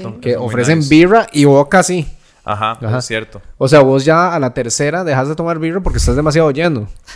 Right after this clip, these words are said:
Speaker 2: Me, me
Speaker 3: Exacto,
Speaker 2: explico.
Speaker 3: porque se siguen trayendo boca y boca y boca
Speaker 2: Y
Speaker 3: y
Speaker 2: cambias
Speaker 3: boca.
Speaker 2: a Pacitrán y dices, "Vaya, no me
Speaker 3: Ajá.
Speaker 2: trae".
Speaker 3: <laughs> Ajá, no,
Speaker 2: Pero,
Speaker 3: no,
Speaker 2: pero,
Speaker 3: no.
Speaker 2: pero, pero a la Alajuela. De hecho, que hay otro. Ay, no sé si recomendarlo. Se llama Bar La Liga. Y la jiba es muy buena.
Speaker 3: Ajá.
Speaker 2: Sí,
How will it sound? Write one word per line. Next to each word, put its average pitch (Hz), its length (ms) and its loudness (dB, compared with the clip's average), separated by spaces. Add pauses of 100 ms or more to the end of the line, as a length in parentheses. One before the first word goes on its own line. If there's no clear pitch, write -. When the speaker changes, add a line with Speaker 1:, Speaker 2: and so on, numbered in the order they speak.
(160)
Speaker 2:
Me, 117 80 -18
me 113 60 -12
Speaker 3:
Exacto, 139 260 -4
Speaker 2:
explico. 139 180 0
Speaker 3:
porque 123 200 -2
se 110 60 -6
siguen 143 180 0
trayendo 139 280 0
boca 143 240 2
y 117 40 2
boca 135 300 0
y 127 40 0
boca 131 220 -4
Speaker 2:
Y 139 80 0
Speaker 3:
y 123 40 2
Speaker 2:
cambias 120 300 2
Speaker 3:
boca. 147 80 4
Speaker 2:
a 139 80 -4
Pacitrán 156 460 -4
y 139 60 -8
dices, 127 180 -6
"Vaya, 135 240 -8
no 123 140 -6
me 139 100 -6
Speaker 3:
Ajá. 123 40 -2
Speaker 2:
trae". - 120 -4
Speaker 3:
<laughs> 143 140 0
Ajá, 143 180 0
no, 139 180 -4
Speaker 2:
Pero, 131 160 4
Speaker 3:
no, 131 60 -4
Speaker 2:
pero, 127 160 0
Speaker 3:
no. - 40 -12
Speaker 2:
pero, 131 280 2
pero 120 240 0
a 110 40 -2
la 110 80 -4
Alajuela. 120 420 -6 (460)
De 143 140 6
hecho, 143 200 0
que 196 100 0
hay 180 220 2
otro. 202 480 0 (1400)
Ay, - 260 -18
no 101 120 -12
sé 110 140 -14
si 107 120 -14
recomendarlo. 107 640 -18
Se 120 80 -16
llama 117 200 -14
Bar 120 260 -4
La 127 100 -6
Liga. 117 380 -10 (840)
Y 123 120 -2
la 107 140 -2
jiba 123 280 -6
es 120 60 -10
muy 117 200 -12
buena. 110 380 -16 (100)
Speaker 3:
Ajá. 120 460 -4 (380)
Speaker 2:
Sí, 101 320 -14